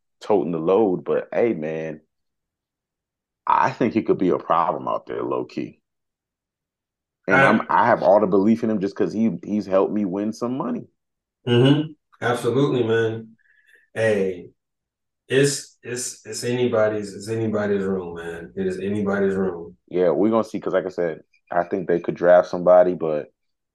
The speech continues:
Speaker 1: we'll see, 'cause they, they don't, they only have him for a year, so why not pick up another back?
Speaker 2: Mm-hmm. And it's, it, it all, at this point, depends on who that back's gonna be, man. And,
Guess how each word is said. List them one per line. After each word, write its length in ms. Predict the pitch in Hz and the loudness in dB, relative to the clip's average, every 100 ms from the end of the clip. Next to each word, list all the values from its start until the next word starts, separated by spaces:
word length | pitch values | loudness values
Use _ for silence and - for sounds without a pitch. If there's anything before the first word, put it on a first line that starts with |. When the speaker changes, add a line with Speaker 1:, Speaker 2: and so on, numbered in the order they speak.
| _ _ _ - | _ _ _ -6
Speaker 1:
we'll 260 | 85 101 | 0 2
see, 280 | 104 104 92 | 2 0 0
'cause 220 | - 85 | 0 2
they, 180 | 76 90 | 4 2
they 180 | 73 101 | 4 4
don't, 360 | 120 117 85 82 | 4 2 0 -2
they 80 | |
only 160 | 107 110 | 2 2
have 120 | 98 | 0
him 80 | 98 - | -4 -4
for 120 | 85 | -4
a 60 | |
year, 200 | 82 95 | 0 -2
so 160 | 90 78 | -2 -6
why 180 | 82 95 | -4 -4
not 240 | 95 95 | -4 -6
pick 180 | - 90 | -8 -8
up 120 | 82 | -6
another 320 | 82 78 78 71 | -4 -4 -4 -4
back? 340 | 76 67 - _ _ _ _ _ | -4 -4 -6 _ _ _ _ _
Speaker 2:
Mm-hmm. 680 | 101 95 92 110 113 110 - - _ _ _ _ _ | -4 -4 0 0 0 -2 -10 -20 _ _ _ _ _
And 680 | 101 104 101 95 95 92 92 - | -2 2 2 2 0 -4 -12 -6
it's, 300 | 107 107 - | -4 -4 -6
it, 300 | 110 117 113 | -6 -6 0
it 140 | 120 | 4
all, 320 | 113 110 107 101 | 6 6 6 4
at 200 | 101 113 | -2 2
this 240 | 110 107 | 2 2
point, 260 | 107 101 95 | -2 -4 -4
depends 400 | 95 117 104 98 | -4 0 0 0
on 440 | 95 92 90 87 _ _ _ _ - | 0 0 -4 -10 _ _ _ _ -2
who 160 | 120 | 0
that 240 | 107 98 95 | 2 0 -4
back's 300 | 101 98 98 | -6 -8 -8
gonna 260 | 95 90 | -8 -6
be, 260 | 95 98 90 | -2 -2 -2
man. 600 | 90 92 90 87 90 92 | -4 -4 -6 -10 -12 -14
And, 600 | 90 87 85 82 82 80 | -8 -6 -8 -10 -14 -18